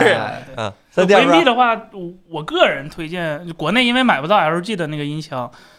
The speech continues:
Speaker 3: 呃，三星的回音壁，就三星电视可能差一点点意思，但三星的回音壁
Speaker 2: <laughs> 你别说前面那句挺好。<laughs> 年过不过了。
Speaker 3: 对，三星的回音壁都性价比比较高的，就便宜的和特别贵的也，也，也都还可以。你去看那个型号，
Speaker 2: 啊。
Speaker 3: 型号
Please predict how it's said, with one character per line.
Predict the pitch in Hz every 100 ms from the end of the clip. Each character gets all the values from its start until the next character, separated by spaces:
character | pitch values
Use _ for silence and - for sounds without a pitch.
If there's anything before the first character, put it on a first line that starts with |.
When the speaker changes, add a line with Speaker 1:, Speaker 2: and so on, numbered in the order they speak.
| _ -
Speaker 3:
呃， | 135
三 | 131 247
星 | 254 269
的 | 233 185
回 | 165 156
音 | 156
壁， | 160
就 | 185
三 | 247
星 | 247
电 | 262 269
视 | 349
可 | 220
能 | 139 139
差 | 180
一 | 160
点 | 156
点 | 156 139
意 | 143
思， | 156
但 | 208
三 | 220 226
星 | 226
的 | 220
回 | 180
音 | 208
壁 | 240 220 233 220
Speaker 2:
<laughs> | 190 180
你 | 139
别 | 127 160
说 | 214 226
前 | 220 160
面 | 175
那 | 175
句 | 175
挺 | 131 143
好。 | 170 - - - _ - - - -
<laughs> | - - _ - 262 - _
年 | 135 147
过 | 269 -
不 |
过 | 160 165
了。 | 156 165
Speaker 3:
对， | 185 147 - -
三 | - 254 277
星 | 294
的 | 285
回 | 220
音 | 254
壁 | 269 226 165 175 _
都 | 226
性 | 220 254
价 | 220
比 | 175 160
比 | 156
较 | 151
高 | 143 131
的， |
就 | 143
便 | 160 135 139 165 175
宜 |
的 | 165 147
和 | 135
特 | 143
别 | 175
贵 | 175 190
的 | 143
也， | 127 135 120
也， | 135 139
也 | 147
都 | 139
还 | 165 220
可 | 160
以。 | 175
你 | 160
去 | -
看 | 113 113 110
那 |
个 | 113
型 | 117 110 104
号， |
Speaker 2:
啊。 | 208 - - _ -
Speaker 3:
型 | 160
号 | 175